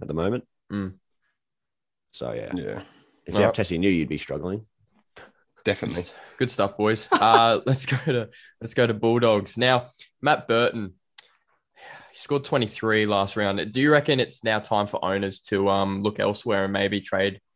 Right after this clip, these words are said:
Speaker 2: Matt Burton in?
Speaker 3: I've had a few people ask me this, and,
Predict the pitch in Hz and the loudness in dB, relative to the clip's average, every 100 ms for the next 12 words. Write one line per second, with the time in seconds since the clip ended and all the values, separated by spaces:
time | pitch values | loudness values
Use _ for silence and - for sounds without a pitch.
0 | _ _ _ 104 - - 85 107 98 90 | _ _ _ -6 -2 -4 -2 -4 -6 -10
1 | _ _ _ _ _ _ _ _ _ _ | _ _ _ _ _ _ _ _ _ _
2 | _ _ _ _ - 120 139 135 110 - | _ _ _ _ -4 -2 2 2 2 2
3 | 113 120 98 90 87 90 85 85 110 - | 2 2 2 2 0 -2 -6 -6 -6 -6
4 | 90 90 | -8 -8